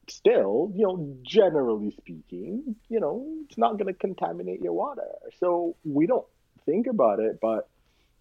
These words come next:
I guarantee you for every computer we buy in America, some person or fraction of a person of the other nine billion people on this planet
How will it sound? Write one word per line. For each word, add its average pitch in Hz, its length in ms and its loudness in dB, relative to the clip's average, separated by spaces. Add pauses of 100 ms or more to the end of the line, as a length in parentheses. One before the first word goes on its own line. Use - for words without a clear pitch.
(140)
I 160 140 6
guarantee 127 760 0
you 107 640 -2
for 80 360 -4 (640)
every 180 380 4
computer 139 1040 2 (300)
we 101 240 -4
buy 147 540 4
in 190 140 -4
America, 170 680 -8 (400)
some 156 500 4 (320)
person 147 540 4
or 113 380 4 (240)
fraction 120 720 0 (180)
of 110 280 0 (920)
a 113 100 4
person 113 460 4
of 107 120 0
the 110 160 0
other 110 220 6
nine 104 500 0
billion 107 580 2
people 107 520 -2
on 107 220 0
this 101 180 0
planet 113 500 0